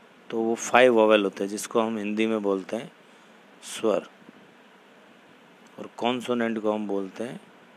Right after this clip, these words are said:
व्यंजन, कॉन्सोनेंट। तो ट्वेंटी सिक्स लेटर में से फाइव तो वोवेल होते हैं और ट्वेंटी वन जो होते हैं वो कॉन्सोनेंट होते हैं।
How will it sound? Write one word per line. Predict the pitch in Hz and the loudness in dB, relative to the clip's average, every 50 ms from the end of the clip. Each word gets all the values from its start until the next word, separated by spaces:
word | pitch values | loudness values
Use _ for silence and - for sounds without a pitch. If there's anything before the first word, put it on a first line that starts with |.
| - - - - - - - - | -20 -20 -20 -20 -20 -20 -20 -14
व्यंजन, | 101 101 101 101 101 101 98 95 98 101 92 87 80 - - - - - - - - - - | -8 -6 -6 -6 -4 -6 -8 -6 -6 -6 -6 -8 -12 -18 -20 -20 -20 -20 -20 -20 -20 -20 -12
कॉन्सोनेंट। | - 101 98 98 95 - - 98 90 87 82 80 78 - - - - - - - - - - - - - - - - | -8 -8 -8 -8 -10 -12 -14 -12 -12 -12 -12 -14 -16 -18 -20 -20 -20 -20 -20 -20 -20 -20 -20 -20 -20 -20 -20 0 2
तो | 143 151 - | 4 4 4
ट्वेंटी | 95 - - 127 123 120 123 143 | 2 0 0 -2 0 0 -2 -4
सिक्स | - - 160 - - - 131 | -4 -4 -4 -4 -4 -2 2
लेटर | 123 120 113 120 117 | 2 2 4 2 0
में | 117 117 113 | 0 -2 -4
से | 113 - 117 | -2 -4 -6
फाइव | - - - 110 107 107 | -6 -2 0 0 2 2
तो | 101 - 113 107 | 0 0 0 0
वोवेल | 104 104 107 117 127 131 127 | 2 2 2 2 2 0 -2
होते | 120 - - 135 | -4 -6 -8 -12
हैं | 135 - - - - - - - - | -12 -12 -18 -20 -20 -20 -20 -20 -20
और | - - - - - - - - - - - | -20 -20 -20 -20 -20 -20 -20 -20 -20 -20 -2
ट्वेंटी | - 117 117 120 117 139 131 | 0 0 2 4 4 4 4
वन | 123 120 120 113 | 4 2 0 0
जो | 113 107 | 0 -2
होते | 101 - - 127 | -2 -2 -2 -4
हैं | 143 | -4
वो | 151 - | -4 -4
कॉन्सोनेंट | - 123 120 110 107 - 113 104 95 92 90 - | -4 -4 -4 -4 -6 -8 -10 -8 -8 -10 -10 -12
होते | 87 80 - - 87 | -12 -12 -12 -14 -16
हैं। | 82 | -16